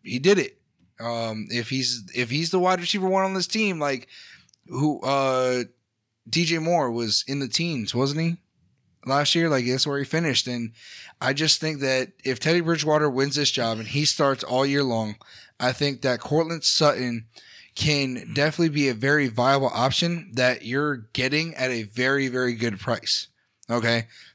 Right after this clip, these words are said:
The, I'm not saying he's gonna be this huge breakout star or anything like that, but he's a very, very good, talented wide receiver.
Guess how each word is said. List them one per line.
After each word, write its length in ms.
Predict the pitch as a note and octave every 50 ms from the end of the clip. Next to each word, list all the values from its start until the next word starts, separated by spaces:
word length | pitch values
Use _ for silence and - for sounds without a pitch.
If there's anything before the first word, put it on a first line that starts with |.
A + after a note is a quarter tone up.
| _ -
The, 320 | A#2 B2+ C#3+ C#3+ C#3+ C#3+ - -
I'm 140 | C3+ C#3 C#3+
not 200 | C#3+ D3 - -
saying 280 | - D3 D3 C#3+ C#3+
he's 160 | C#3 C3+ A#2+
gonna 200 | C3 C#3 C3+ C3
be 200 | B2 A#2 C3+ C3+
this 340 | C3+ C3 B2+ A#2+ - - -
huge 300 | E3 E3 D#3+ D#3 C3 -
breakout 420 | - C#3+ C#3 C3+ C#3+ C#3 C3+ A2+ -
star 260 | - - B2+ B2+ B2+
or 40 | B2+
anything 160 | B2+ C3 B2
like 140 | A#2+ A#2 A#2
that, 180 | C3+ C3 A#2+
but 80 | A#2 C3
he's 160 | E3+ F#3+ G3
a 80 | E3+ C3
very, 320 | A#2+ C#3 F3 G3+ G3 F#3
very 220 | E3+ F3+ F3+ E3+
good, 220 | D#3 D3 E3+ D#3 C3
talented 400 | - D3+ D3+ D3+ D3 C#3 D3+ C#3
wide 180 | B2+ C3 C3
receiver. 480 | A#2+ A2 - D#3 D3 A#2+ G#2+ F#2 F#2